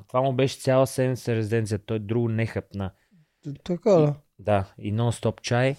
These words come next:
Speaker 2: Много странно.
Speaker 1: Наистина беше здравословно, не, не се чувстваше добре и вече като отиде на тая битка, когато отпадна де-факто, де, и
Speaker 2: М, той направо с-,
Speaker 1: и
Speaker 2: като че ли се
Speaker 1: ние
Speaker 2: отказа.
Speaker 1: бяхме в една стая и той вечерта ми вика: „Краси,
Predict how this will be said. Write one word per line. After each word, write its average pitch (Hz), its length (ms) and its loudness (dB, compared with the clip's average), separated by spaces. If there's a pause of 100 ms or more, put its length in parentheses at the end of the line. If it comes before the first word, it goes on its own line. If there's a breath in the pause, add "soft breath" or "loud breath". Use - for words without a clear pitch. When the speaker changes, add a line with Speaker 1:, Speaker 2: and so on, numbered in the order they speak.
Speaker 2:
Много 160 200 -2
странно. - 240 -6
Speaker 1:
Наистина 147 380 2
беше 117 340 0
здравословно, 107 560 -4
не, 104 260 -2
не 101 160 -2
се 104 180 -4
чувстваше 95 360 -6
добре 117 240 0
и 127 40 2
вече 117 240 0
като - 160 -10
отиде 92 260 -8
на 92 140 -4
тая 90 260 -6
битка, 101 640 -8 (1500)
когато 85 360 -10
отпадна 76 420 -10
де-факто, - 540 -20
де, 78 320 -12
и 196 120 -10
Speaker 2:
М, 214 200 -2
той 165 200 4
направо 147 240 4
с-, - 680 -8
Speaker 1:
и 101 220 0
Speaker 2:
като 90 160 -6
че - 140 -4
ли 143 80 2
се - 140 0
Speaker 1:
ние 113 80 4
Speaker 2:
отказа. 143 180 2
Speaker 1:
бяхме 135 160 2
в - 80 -8
една 98 200 0
стая 104 320 -2
и 101 40 -4
той 104 200 -4
вечерта 98 360 -6
ми 95 120 -2
вика: 92 240 -8
„Краси, 95 560 -4